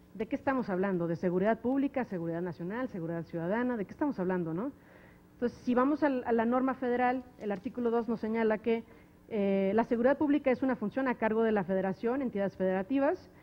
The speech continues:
y municipios que tienen como fines salvaguardar la integridad, derechos de las personas, así como preservar libertades, el orden y la paz pública.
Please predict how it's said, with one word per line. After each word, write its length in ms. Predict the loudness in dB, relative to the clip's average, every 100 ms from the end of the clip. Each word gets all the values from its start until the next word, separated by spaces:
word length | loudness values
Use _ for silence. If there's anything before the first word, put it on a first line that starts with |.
| -20 -6
y 140 | 2
municipios 560 | 4 4 2 -2 -2 -2
que 100 | -2
tienen 280 | -2 0 0
como 200 | 0 0
fines 300 | 0 -2 0
salvaguardar 580 | 0 0 0 -2 -2 -2
la 60 |
integridad, 500 | -2 -2 0 2 0
derechos 560 | -2 -4 -2 -2 -6 -6 -4
de 140 | -2
las 160 | -2 -2
personas, 400 | -6 -6 -6 -6
así 260 | -8 -8 -6
como 180 | -4 -4
preservar 460 | -4 -2 0 -2 -4 -20 -18 -4
libertades, 560 | 0 0 4 6 6 4 -6 -16 0
el 200 | 6 8
orden 440 | 8 8 4 2 0
y 80 |
la 160 | 2 2
paz 240 | 0 -2
pública. 540 | 0 2 2 0 -2